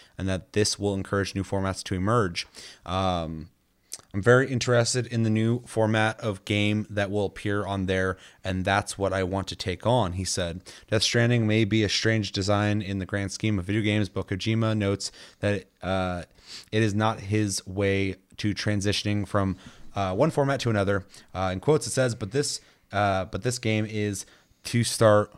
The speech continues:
with, like Guillermo del Toro told me, not a way to break out, but to make something that fans expect. He said, "There are new elements to the game, but the basis is something people are used to playing."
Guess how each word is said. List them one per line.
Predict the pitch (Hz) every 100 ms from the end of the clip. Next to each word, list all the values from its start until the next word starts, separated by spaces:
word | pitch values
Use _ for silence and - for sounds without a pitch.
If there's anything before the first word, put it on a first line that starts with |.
| _ _ -
with, | 101 101 95 - -
like | 101 98 - -
Guillermo | 107 104 107 104 107 101
del | 95 98
Toro | - 175 156 135
told | 123 117 104
me, | 113 110 - -
not | 110 117
a |
way | 104 104
to |
break | 101 101 95 -
out, | 104 104 - - _
but | - -
to | 104
make | 101 98 -
something | - 98 - 98 95 - -
that | 101
fans | - 95 90
expect. | 87 - - 117 92 - - - - _
He | -
said, | 92 98 90 80 -
"There | 104 104
are | 101 101
new | 101 123
elements | 117 117 113 113 -
to | -
the | 104
game, | 107 127 139 139 127 - -
but | 110
the | 110
basis | 104 123 120 123 -
is | 113
something | - 117 123 117
people | - 120 120
are | 113 101
used | 101 -
to | - 98
playing." | - 147 139 95 80